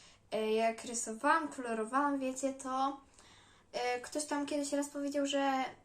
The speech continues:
że nie no, że Marta to pokolorowała farbami, no nie kredkami. <laughs> Bo ja, wiecie, ja w sumie miałam jeszcze grube kredki.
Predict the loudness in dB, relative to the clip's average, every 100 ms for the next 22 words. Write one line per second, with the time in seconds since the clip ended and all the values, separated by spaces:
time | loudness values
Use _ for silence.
0 | _ -18 -18 -20 -2 4 6 6 2 -4
1 | -6 -12 0 4 6 4 2 -4 -2 2
2 | 2 4 4 4 2 2 2 0 4 6
3 | 6 4 -2 -10 -8 -8 8 10 10 4
4 | 2 2 4 2 2 4 6 8 6 6
5 | 4 4 4 4 4 2 -2 -2 0 2
6 | 8 10 10 6 4 4 4 4